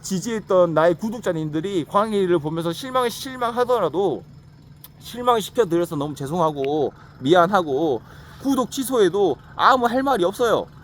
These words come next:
단지 광일이는 그런 마음으로, 어, 이재명 대통령님의 정책을 적극적으로 지지하는 사람입니다. 광일이는 그런 사람이 아니에요. "나는 단 한 번을 노-, 노메인 빌려서 산 적이 없어. 부-,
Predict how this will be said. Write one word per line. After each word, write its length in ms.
단지 520
광일이는 480
그런 300
마음으로, 760
어, 100
이재명 340
대통령님의 560
정책을 480
적극적으로 560
지지하는 460
사람입니다. 600
광일이는 520
그런 200
사람이 300
아니에요. 480
"나는 300
단 140
한 140
번을 340
노-, 180
노메인 480
빌려서 340
산 200
적이 200
없어. 300
부-, 160